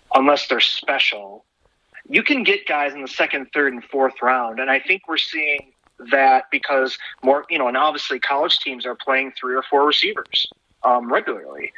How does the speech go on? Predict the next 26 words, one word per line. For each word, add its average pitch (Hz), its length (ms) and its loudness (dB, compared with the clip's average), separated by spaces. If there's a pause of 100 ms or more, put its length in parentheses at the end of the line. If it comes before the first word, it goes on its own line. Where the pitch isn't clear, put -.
(260)
So 151 500 4
it, 170 160 0
it's 175 180 0
like 214 220 0
running 170 280 -2
backs 156 280 0
and 139 100 -6
wide 147 180 4
receivers 139 460 2
are 127 80 4
kind 156 300 2
of 135 80 0
getting 143 220 2
in 135 120 -8
the 123 80 -20
same 139 280 0
boat 131 260 4
now. 127 180 6
Like, 123 180 -4
there 120 100 6
are 120 120 6
so 175 400 4
many 165 320 -2
talented 139 540 -6
guys - 580 -8 (760)
um, 131 280 0